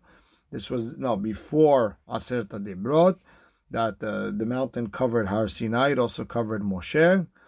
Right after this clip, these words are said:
and then Moshe went up to Har Sinai, and when it says, "Vayishkon kevod Hashem, mirosh chodesh," that's from Rosh Chodesh already.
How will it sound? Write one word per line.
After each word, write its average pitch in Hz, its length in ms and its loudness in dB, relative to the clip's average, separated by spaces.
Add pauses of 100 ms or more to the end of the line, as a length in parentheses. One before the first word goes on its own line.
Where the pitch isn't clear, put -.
(240)
and 120 120 -4
then 135 140 -2
Moshe 120 320 -4
went 104 220 -6
up 113 160 -8
to 113 60 -8
Har 101 120 -4
Sinai, 135 600 2 (760)
and 120 160 0
when 104 80 2
it 98 80 -4
says, 139 160 2
"Vayishkon 120 640 2
kevod 123 340 0
Hashem, 147 600 4 (340)
mirosh 120 720 4 (200)
chodesh," 110 680 0 (440)
that's 131 320 0
from 131 220 0
Rosh 123 240 0
Chodesh 156 340 2
already. 107 380 -8